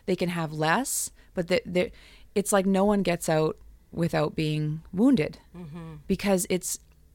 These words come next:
Speaker 1: the, I feel almost that the wounding is necessary because it creates that space to transmute into something beautiful. That the, the pain to power, that then becomes our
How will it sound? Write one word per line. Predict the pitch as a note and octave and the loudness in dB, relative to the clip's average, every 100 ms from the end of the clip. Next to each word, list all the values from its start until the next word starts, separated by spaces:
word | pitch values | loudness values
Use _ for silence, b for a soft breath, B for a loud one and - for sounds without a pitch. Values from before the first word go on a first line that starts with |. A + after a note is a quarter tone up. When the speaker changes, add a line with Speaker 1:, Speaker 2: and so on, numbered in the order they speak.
| - | -12
Speaker 1:
the, | F3 F#3+ - | -4 -4 -4
I | F#3 | -6
feel | - A#3+ C4 C4+ | -4 2 2 2
almost | G3+ F#3 G3 G#3 - - | 0 0 0 -2 -6 -6
that | E3+ - | -6 -4
the | E3 | -6
wounding | D#3 D#3+ F3+ G#3 A#3+ B3 | -4 -2 0 2 2 0
is | C4 G3+ | -2 -2
necessary | F#3+ F#3 - F#3+ - D#3+ D3+ D3+ D#3+ - b b b b b | 0 0 -2 -6 -4 -2 -2 -4 -6 -12 b b b b b
because | - E3+ F#3 F3 D#3+ - - | -4 -2 0 0 -2 -6 -4
it | F3+ E3 - | -4 -4 -8
creates | - F3+ E3 D#3+ G3+ - - | -2 0 2 2 0 -2 -2
that | F3+ D#3+ - - _ - - - - _ - | -2 -2 -4 -10 _ -20 -20 -20 -20 _ -20
space | G3 - - - G#3 D#3+ F3 - - - _ _ - - - _ - - - - | -6 -2 -2 2 0 0 -4 -4 -4 -8 _ _ -20 -20 -20 _ -20 -20 -18 -4
to | - F3+ D#3+ - _ - | 2 2 0 -6 _ -10
transmute | - F#3 E3+ D#3+ E3+ E3+ - | -2 0 0 0 0 0 -2
into | D#3+ E3 | -6 -4
something | D3+ D#3+ D#3 D#3+ D3 | -2 -4 -4 -6 -4
beautiful. | D3 D#3 - D#3+ D3 E3 | -4 -6 -6 -8 -8 -2
That | E3 - E3+ | 0 0 -2
the, | D#3+ - | -8 -8
the | D#3 | -6
pain | - E3 E3+ | -4 -4 -4
to | |
power, | - G3+ F3+ D3+ | -4 -2 -2 -4
that | D#3+ E3+ | -6 -4
then | E3+ E3+ | -2 -2
becomes | E3 E3 - E3 E3 E3 - - | -4 -8 -4 -2 -2 -2 -6 -4
our | E3+ D#3+ D#3 D#3 | -4 -2 -4 -6